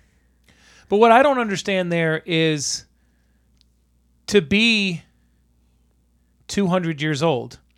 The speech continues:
whether you're twelve or not, twelve or not, she obviously had the power of reasoning and the power of deduction and the power of thought and the power to learn.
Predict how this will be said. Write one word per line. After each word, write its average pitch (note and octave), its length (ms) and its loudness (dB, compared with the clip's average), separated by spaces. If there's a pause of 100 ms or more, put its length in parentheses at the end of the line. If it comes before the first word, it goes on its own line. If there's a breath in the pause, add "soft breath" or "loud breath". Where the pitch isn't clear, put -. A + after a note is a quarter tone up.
(600)
whether F3 220 2
you're F3+ 140 2
twelve F#3 340 2
or D3+ 80 -2
not, E3 280 -2
twelve F3 300 -2
or C#3 60 -4
not, C#3+ 320 -4
she D#3 160 -6
obviously F3+ 460 0
had D3+ 200 -2
the C#3 80 -8
power D#3 380 0
of B2+ 100 -6
reasoning C#3+ 400 -8
and C3+ 80 -8
the C3 60 -10
power C#3+ 300 -2
of B2 80 -8
deduction C3 520 -8
and C3 100 -8
the B2 60 -10
power C#3 340 -4
of B2+ 120 -10
thought C#3 380 -4
and C3+ 100 -12
the C3 40 -12
power C#3 300 -2
to C3 80 -8
learn. C3+ 400 -4